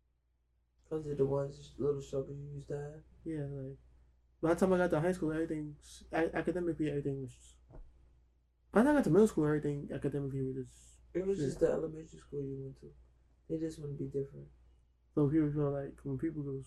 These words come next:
Speaker 2: a lot of my students, they struggle a lot, I'm just like, hmm.
Speaker 1: You have a heart.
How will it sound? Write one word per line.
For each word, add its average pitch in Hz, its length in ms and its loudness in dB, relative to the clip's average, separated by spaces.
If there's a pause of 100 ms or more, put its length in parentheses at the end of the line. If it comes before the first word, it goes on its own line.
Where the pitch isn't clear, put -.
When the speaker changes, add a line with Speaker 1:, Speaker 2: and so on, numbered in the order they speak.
Speaker 2:
a - 40 -6
lot 139 140 2
of 143 80 0
my 139 80 2
students, 135 260 -4
they 131 80 0
struggle 147 440 2
a - 20 -2
lot, 123 160 -6
I'm 127 140 -8
just 123 180 -10
like, 135 140 -14 (180)
hmm. 143 220 -10 (1600)
Speaker 1:
You 226 100 4
have 254 100 4
a 165 100 4
heart. 156 440 4